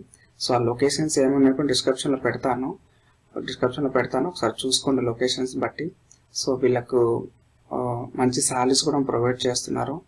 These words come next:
So ఎక్స్పీరియన్స్ candidates ఉంటే ఇంకా మంచి salary provide చేస్తున్నారు. నేను already హెచ్ఆర్తో కూడా మాట్లాడాను. So ఒకసారి మీరు కూడా మాట్లాడండి. మీకు ఒకవేళ interest ఉంది, ఓకే చేసుకుందాం అంటేనే మాట్లాడండి. ఊరికనే call చేసి time pass చేయకండి.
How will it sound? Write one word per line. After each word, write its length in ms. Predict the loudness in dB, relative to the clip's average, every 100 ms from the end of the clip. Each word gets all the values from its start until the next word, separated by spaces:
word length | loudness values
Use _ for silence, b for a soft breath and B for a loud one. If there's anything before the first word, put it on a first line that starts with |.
| _ _ _ -4
So 60 | -2
ఎక్స్పీరియన్స్ 600 | -2 -2 0 0 0 0
candidates 480 | 0 2 2 0 -4
ఉంటే 220 | 0 2
ఇంకా 240 | 2 2
మంచి 260 | 2 0 -2
salary 320 | 0 0 0
provide 340 | -2 -2 0
చేస్తున్నారు. 500 | -2 -2 -2 -2 -4 -8 _ _ _ 0
నేను 120 | 2
already 320 | 2 2 2
హెచ్ఆర్తో 420 | 0 0 -2 -2
కూడా 180 | -2 -2
మాట్లాడాను. 840 | 0 0 0 0 2 2 0 -4 -8 -16 b b b -6 -2
So 360 | 2 2 2 -2 -14 _ _ _ _ _ _ _ _ -8
ఒకసారి 580 | -6 -4 -2 0 0
మీరు 280 | 2 4 4
కూడా 200 | 4 6
మాట్లాడండి. 680 | 6 4 2 2 0 2 2
మీకు 260 | 2 -2 -2
ఒకవేళ 260 | 0 0
interest 560 | 0 -4 -2 0 0 2
ఉంది, 500 | 2 4 2 0 -2 -6
ఓకే 220 | -2 -2
చేసుకుందాం 640 | 0 -2 -2 -2 0 2
అంటేనే 340 | 0 0 0 2
మాట్లాడండి. 800 | 2 0 2 2 2 0 -2
ఊరికనే 360 | -2 -2 2 2
call 300 | 4 2 2
చేసి 140 | 0 0
time 200 | 0 0
pass 260 | -2 0
చేయకండి. 460 | 0 0 -2 -4